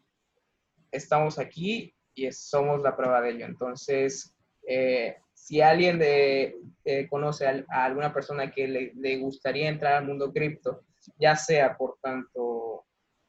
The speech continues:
tener, aceptar Bitcoin en su negocio a través de la terminal punto de venta, que es a costo cero, eh, mándenos un mensaje a Domita.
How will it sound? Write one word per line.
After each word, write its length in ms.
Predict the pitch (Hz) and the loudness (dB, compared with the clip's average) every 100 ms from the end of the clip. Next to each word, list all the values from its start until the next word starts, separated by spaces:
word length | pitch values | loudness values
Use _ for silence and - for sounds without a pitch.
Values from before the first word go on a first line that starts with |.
| _ | _
tener, 460 | - 135 147 147 - _ _ _ _ | -2 0 0 0 -4 _ _ _ _
aceptar 460 | - 143 - 147 147 | -6 -6 0 2 2
Bitcoin 340 | 156 - 160 | -2 -6 -6
en 60 | 147 | -6
su 100 | 143 | -6
negocio 380 | 131 131 139 131 | -2 -2 -2 -2
a 40 | |
través 180 | 127 131 | -2 0
de 60 | 139 | -2
la 60 | |
terminal 320 | 131 123 131 143 | -4 -4 -6 -6
punto 220 | 165 165 | -4 0
de 100 | 156 | 2
venta, 440 | 147 147 147 127 | 2 0 -2 -2
que 100 | - | -4
es 140 | 123 - | -8 -10
a 100 | - | -8
costo 340 | 147 - 143 | -8 -4 -4
cero, 440 | 139 147 165 180 _ _ _ _ _ _ _ | 0 2 2 -2 _ _ _ _ _ _ _
eh, 480 | 151 143 143 139 - - _ - | 2 6 6 6 2 -8 _ -2
mándenos 400 | 156 160 160 165 | 0 2 0 -4
un 80 | 151 | -8
mensaje 320 | 143 147 123 | -8 -6 -2
a 60 | |
Domita. 460 | 135 190 196 226 233 | 2 0 2 0 0